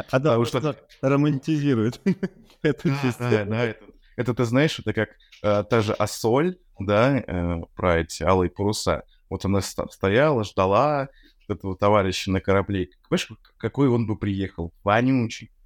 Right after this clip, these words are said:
Speaker 2: потный, у него цинга, ноги, блин, трясутся. Это же отвратительно. А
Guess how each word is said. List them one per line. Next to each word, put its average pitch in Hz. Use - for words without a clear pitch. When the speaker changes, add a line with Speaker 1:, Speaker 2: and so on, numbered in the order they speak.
Speaker 2:
потный, 107
у 104
него 110
цинга, 113
ноги, 104
блин, 104
трясутся. -
Это 104
же 110
отвратительно. 104
А 85